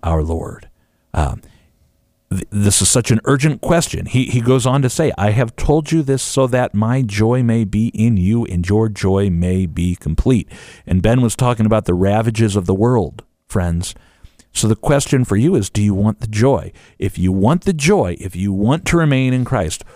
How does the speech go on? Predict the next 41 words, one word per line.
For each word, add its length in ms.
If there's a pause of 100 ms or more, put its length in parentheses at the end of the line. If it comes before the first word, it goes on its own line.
(160)
where 400
are 160
those? 260
You 100
know, 60
we 160
could 180
share 360
all 240
sorts 280
of 80
opportunities 680
with 240
you 240 (460)
about 280
where 160
we 280
are 100
gonna 180
lay 140
down 220
our 180
lives 320
today 260
or 60
where 160
we 120
think 280
you 140
could 180
lay 140
down 180
your 120
life 200
today. 180
But 140 (100)
ultimately, 640
the 160
person 560
who 260
knows 720